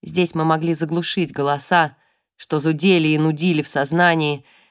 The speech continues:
забыть о душащих сомнениях, отбросить обыденные хлопоты, помехи и обязанности,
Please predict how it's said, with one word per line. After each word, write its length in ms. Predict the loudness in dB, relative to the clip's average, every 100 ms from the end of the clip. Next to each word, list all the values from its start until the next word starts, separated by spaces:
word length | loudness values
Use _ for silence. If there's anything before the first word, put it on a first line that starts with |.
| _
забыть 380 | 0 2 4 4
о 60 | 2
душащих 480 | 0 -2 -4 -6 -2
сомнениях, 760 | 0 2 4 4 2 -2 -8 _ _ _ _ _
отбросить 480 | -2 2 2 2 2
обыденные 540 | 2 4 4 4 2
хлопоты, 520 | 0 2 2 2 -2 0
помехи 480 | 2 4 4 2
и 60 | 0
обязанности, 840 | 0 2 2 2 0 -2 -4 -10